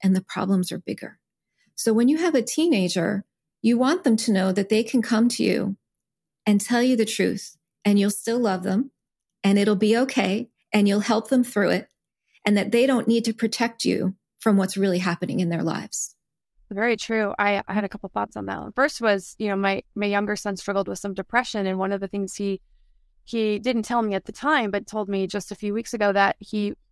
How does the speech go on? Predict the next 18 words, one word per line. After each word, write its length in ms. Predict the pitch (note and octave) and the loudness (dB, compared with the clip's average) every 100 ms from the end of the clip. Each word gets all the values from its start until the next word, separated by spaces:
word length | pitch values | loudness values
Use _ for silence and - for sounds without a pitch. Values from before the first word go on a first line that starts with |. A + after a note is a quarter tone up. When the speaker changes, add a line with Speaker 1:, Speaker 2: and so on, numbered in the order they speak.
| _ - | _ -4
Speaker 2:
did 240 | A3 G#3 - | -2 -2 -2
feel 140 | G#3+ | 0
like 220 | G3+ F#3+ | 0 -2
he 140 | - G#3 | -2 -2
wanted 320 | F#3+ F#3+ F#3+ | -2 -4 -8
to, 460 | - F#3+ F#3 F#3 - _ _ _ _ _ _ _ _ - | -6 -4 -4 -8 -14 _ _ _ _ _ _ _ _ -8
he 80 | G3 | -2
wanted 240 | G3 F#3+ | -2 -2
to 80 | - | -8
die. 420 | F#3+ E3 G3 - | -6 -2 -2 -2
He 160 | G3 G3 | -6 -6
was, 320 | G3 F#3+ - _ - | -8 -8 -14 _ -10
he 120 | G3 | -8
was 220 | F3+ - | -8 -8
feeling 260 | - G3 F#3+ | -6 -6 -6
suicidal. 640 | - - - G#3 A3+ G3+ | -10 -12 -10 -4 -2 -2
Speaker 1:
Mm-hmm. 100 | - | -2
Speaker 2:
And 320 | G3+ G3+ G3 | -2 -2 -4